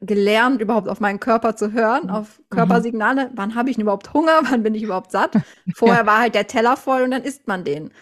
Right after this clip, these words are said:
Speaker 1: Und wenn man
Speaker 2: Klar.
Speaker 1: dann nicht auf isst, dann sagen noch Leute, "Ja, hat's nicht geschmeckt oder morgen wird's regnen." Ne, das sind dann ja
Speaker 2: Genau.
Speaker 1: auch noch so Glaubenssätze, die noch von außen noch aufgetragen werden. Das heißt, man isst halt den Teller auf, aber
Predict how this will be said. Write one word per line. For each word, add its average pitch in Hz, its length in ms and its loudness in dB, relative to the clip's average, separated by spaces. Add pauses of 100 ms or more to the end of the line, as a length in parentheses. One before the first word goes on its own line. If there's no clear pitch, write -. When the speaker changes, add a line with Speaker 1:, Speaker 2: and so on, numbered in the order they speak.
(260)
Speaker 1:
Und 214 80 -2
wenn 214 100 2
man 220 100 4
Speaker 2:
Klar. 190 40 2
Speaker 1:
dann 208 120 4
nicht 254 240 2
auf 254 220 2
isst, 294 220 -4
dann 220 100 -2
sagen 220 300 0
noch 220 160 -8
Leute, 220 520 -4 (260)
"Ja, 220 500 4
hat's 233 180 -2
nicht 220 160 -2
geschmeckt 311 460 -4
oder 208 220 0
morgen 202 340 -2
wird's 202 180 -6
regnen." 311 380 -4 (400)
Ne, 233 160 0
das 220 140 2
sind 240 100 6
dann - 120 4
ja 165 40 2
Speaker 2:
Genau. 190 40 0
Speaker 1:
auch 185 40 -4
noch 190 80 -8
so 202 120 -8
Glaubenssätze, 226 560 0
die 202 140 -8
noch 190 100 -10
von - 140 -10
außen 285 320 -2
noch 254 140 -4
aufgetragen 226 720 -4
werden. 214 160 -4
Das 202 100 -10
heißt, 208 180 -4
man 214 100 -6
isst - 200 -12
halt 202 140 -8
den 196 100 -10
Teller 277 320 -2
auf, 185 260 -6
aber 196 360 -2